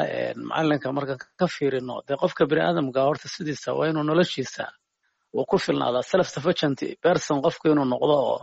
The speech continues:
naftiisa uu kafaalo qaado. Marka ka bacdi ayuu bulshada wax u tari karaa. Macallinka Soomaaliyeed marka wuxuu ku shaqeeyaa low income wax la yiraahdo oo aad u liita oo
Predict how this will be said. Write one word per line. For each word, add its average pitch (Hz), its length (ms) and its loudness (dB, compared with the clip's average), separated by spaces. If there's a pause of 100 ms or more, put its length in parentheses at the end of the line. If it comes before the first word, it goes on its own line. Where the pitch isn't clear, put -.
naftiisa 147 540 -2
uu 131 220 -2 (480)
kafaalo 156 480 4
qaado. 139 320 2
Marka 160 280 2
ka 151 140 2
bacdi 147 300 2
ayuu 151 240 4
bulshada 143 480 2
wax - 140 0
u - 80 4
tari 139 240 2
karaa. 160 340 0 (880)
Macallinka 190 340 2
Soomaaliyeed 156 420 6
marka 180 160 4
wuxuu 175 120 4
ku 190 80 2
shaqeeyaa 139 460 4
low 180 200 6
income 165 280 4
wax 147 140 4
la 147 100 6
yiraahdo 139 340 4
oo 143 120 2
aad 165 220 4
u 170 60 2
liita 139 340 2
oo 107 220 0